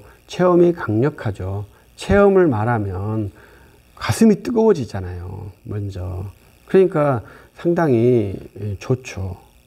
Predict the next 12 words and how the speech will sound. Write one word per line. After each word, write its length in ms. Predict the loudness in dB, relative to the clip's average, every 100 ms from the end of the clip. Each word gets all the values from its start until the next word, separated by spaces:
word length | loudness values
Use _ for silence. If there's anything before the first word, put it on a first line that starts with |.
| _
법을 320 | 0 4 6
말하면 720 | 4 2 0 0 -2 -6 -6 -8 -12 -20 -8
심장이 500 | -2 2 2 2 0
싸늘해지잖아요. 1160 | -2 -2 2 4 4 2 -4 -6 -6 -8 -10 -12 _ _ _ _ _ _ -20 -20 -20 0
그런데 580 | 2 4 4 4 0 -8 -4
이 180 | 0 0
체험으로 880 | 0 2 4 4 4 4 4 0 -6 -20 _ -10
종교를 480 | -4 0 2 2
이루게 300 | 0 0 0
되면 540 | 0 0 -2 0 0 -2 -12 _ _ _ _ _ -4
기독교는, 720 | 2 2 2 2 2 2 -2 -12 -20 _ _ _
어, 300 | -10 -8 -8